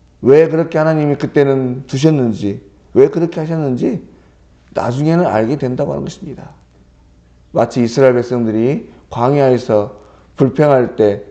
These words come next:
엘림을 예비해 두시고 있었던 것을 마라에서, 그래서 마라에서 원망했던 것을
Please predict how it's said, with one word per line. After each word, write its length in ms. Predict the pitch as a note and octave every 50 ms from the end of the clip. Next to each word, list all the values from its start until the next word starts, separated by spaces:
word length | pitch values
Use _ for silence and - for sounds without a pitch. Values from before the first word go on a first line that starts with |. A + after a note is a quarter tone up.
| - - _ _ _ _ _ _ _ _ _ _ -
엘림을 800 | A#2+ A#2+ B2+ B2+ C3+ C#3 C3+ B2+ A#2+ A2+ A2 A2+ A2+ - - - - - - - - _ _ _ _ _ _ _ _ _ _ - - - _ _ _ _ _ _ _ _ _ _ _ _
예비해 360 | - A#2 C3+ C3 C3+ C3+ B2+
두시고 540 | G2+ A#2 A2+ - - B2 G2 G2+ G#2+ G#2 -
있었던 380 | - A#2 - - - - C#3+ A#2+
것을 460 | G#2+ G#2 - D3+ C#3+ C3 G#2+ G2+ - - - - - - -
마라에서, 800 | - G#2 A2 B2 C3+ C#3 C3+ B2+ B2 A#2 A2 A2+ G#2 G2+ F2 - - - _ _ _ _ _ _ _ _ _ -
그래서 220 | C3 C3+ C3 C#3
마라에서 480 | C3+ C3+ C#3 D3+ D3+ D3 C#3+ C3 C3+ -
원망했던 540 | - C#3 D3+ E3 F3 E3+ E3+ C#3+ B2 C#3+ C3
것을 440 | C3 B2 - C3 C3 D3+ - -